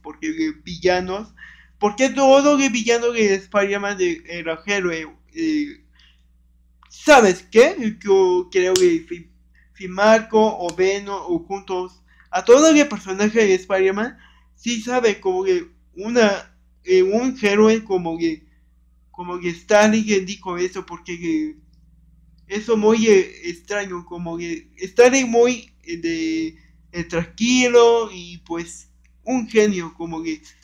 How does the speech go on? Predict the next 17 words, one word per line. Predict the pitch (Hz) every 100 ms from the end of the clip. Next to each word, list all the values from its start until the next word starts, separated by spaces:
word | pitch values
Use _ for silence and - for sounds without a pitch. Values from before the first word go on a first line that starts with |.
| _
eh, | 180 180
ge-, | - 202 190 190 170
de, | 170 160
pues, | 156 151 151 143 _ _ _ _ _ _ _ -
así | 208 226 180
es, | 170 _ _ _ _ _ -
eh, | 175 160 151 151
un | 170 170 165
gran | 170 175 165 _ _ _ _
inglés | 185 160 180 190 185 -
como | - 165 156
que | 160
Spider-Man, | 156 - 185 180 175 185 202 -
como | 160 156 147 143 165
el | 175
Hombre | 170 170 175
Araña, | 175 185 202 277